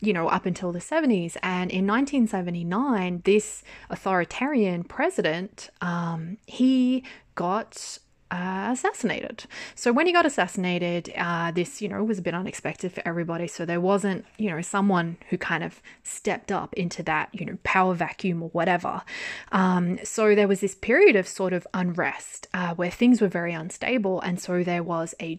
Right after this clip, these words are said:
general, a Korean general in the military who had been, you know, in, in the military for a really long time and had all these, had been strengthening his position, I suppose.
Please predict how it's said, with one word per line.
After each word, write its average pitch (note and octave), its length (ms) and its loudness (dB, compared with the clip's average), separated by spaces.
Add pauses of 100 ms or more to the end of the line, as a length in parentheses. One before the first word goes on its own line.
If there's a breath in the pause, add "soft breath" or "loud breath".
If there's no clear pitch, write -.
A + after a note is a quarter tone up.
general, G3+ 480 4
a - 80 -6
Korean F#3+ 380 0
general E3+ 400 -4
in E3 160 -6
the E3 80 -4
military F3+ 760 0 (320 loud breath)
who C4+ 360 6
had G#3+ 200 4
been, F3+ 220 2
you C4 120 6
know, F#3+ 280 2 (180)
in, G#3+ 240 8
in G#3 180 4
the G3+ 60 6
military F3+ 460 2
for G3 160 -2
a - 20 0
really D#4+ 240 4
long A3 160 8
time F#3 300 0
and E3+ 100 -4
had F3 160 -2
all F3 140 0
these, E3+ 420 -4
had - 140 -10
been F3 160 -2
strengthening F3+ 560 -4
his F3 160 -4
position, F3+ 480 -4
I F3 60 -4
suppose. - 600 -4